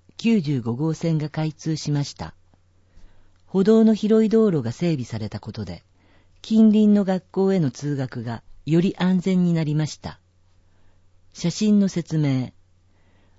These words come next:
横断歩道のこちら側と向こう側から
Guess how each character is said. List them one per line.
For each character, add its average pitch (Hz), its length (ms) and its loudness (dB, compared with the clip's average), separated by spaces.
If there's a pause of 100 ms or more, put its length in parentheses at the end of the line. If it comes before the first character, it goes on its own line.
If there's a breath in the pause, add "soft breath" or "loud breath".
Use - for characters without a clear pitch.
横 220 220 4
断 214 220 2
歩 214 120 -2
道 180 200 0
の 120 100 2
こ 123 140 -8
ち 165 120 -6
ら 160 120 -2
側 156 240 -4
と 147 100 -8
向 143 140 -2
こ 156 180 -2
う - 20 -4
側 143 240 -4
か 143 140 -8
ら 101 180 -10